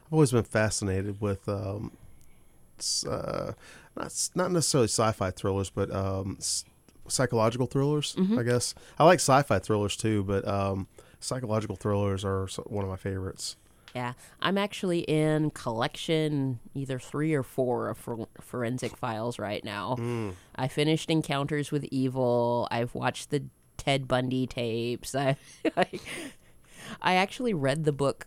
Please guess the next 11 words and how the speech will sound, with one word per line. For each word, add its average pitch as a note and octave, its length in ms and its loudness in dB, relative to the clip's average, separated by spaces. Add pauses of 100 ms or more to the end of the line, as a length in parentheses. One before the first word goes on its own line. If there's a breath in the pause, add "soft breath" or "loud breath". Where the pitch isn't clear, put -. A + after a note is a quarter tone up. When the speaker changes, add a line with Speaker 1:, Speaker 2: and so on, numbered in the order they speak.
Speaker 2:
called C3 480 4
He D3+ 400 -4
Who D3 160 0
Fights C3 420 -2
Monsters, B2 800 -2
which B2+ 160 -6
is, - 320 -6 (140)
uh, B2+ 260 0
by B2 320 0
the C3 140 -2
gentleman C#3 760 0